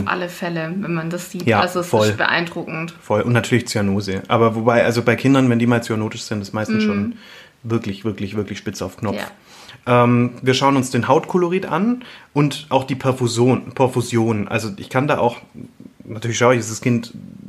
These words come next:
Speaker 2: ist das Kind rosig? Ja, nein, also
Speaker 1: Mhm.
Speaker 2: ist ja logisch. Ähm, ich kann auch eine sternale Rekapillarisierungszeit machen, also eine Rekap-Zeit.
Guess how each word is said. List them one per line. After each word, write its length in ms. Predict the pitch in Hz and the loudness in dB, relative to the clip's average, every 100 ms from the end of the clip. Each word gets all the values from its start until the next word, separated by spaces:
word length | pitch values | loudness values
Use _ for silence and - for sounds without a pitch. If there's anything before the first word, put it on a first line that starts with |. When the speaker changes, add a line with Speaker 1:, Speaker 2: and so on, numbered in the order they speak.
| - | -16
Speaker 2:
ist 160 | - - | -12 -8
das 140 | 117 | -8
Kind 420 | - 120 113 - 110 | -2 -2 -2 -4 0
rosig? 420 | 117 139 143 127 | 2 4 2 2
Ja, 140 | 113 | 2
nein, 340 | 113 107 156 139 | 4 2 0 0
also 120 | 127 | 0
Speaker 1:
Mhm. 80 | 117 | 0
Speaker 2:
ist 80 | 120 | -2
ja 80 | |
logisch. 320 | 110 127 156 - - - - - 123 | -2 -2 -4 -10 -16 -18 -20 -6 2
Ähm, 260 | 120 120 | 4 2
ich 120 | 113 - | 0 -2
kann 200 | 139 139 | 2 2
auch 80 | |
eine 140 | 131 123 | 2 0
sternale 720 | - 113 110 113 139 127 110 | 2 2 2 2 2 2 0
Rekapillarisierungszeit 1200 | 117 120 104 104 104 98 110 107 - - 92 - | -2 -4 -2 -2 -2 -4 -6 -6 -8 -12 -12 -12
machen, 260 | 87 98 90 | -12 -10 -8
also 140 | 101 | -6
eine 120 | 101 | -6
Rekap-Zeit. 640 | 101 110 104 - 87 85 | -6 -8 -10 -8 -10 -10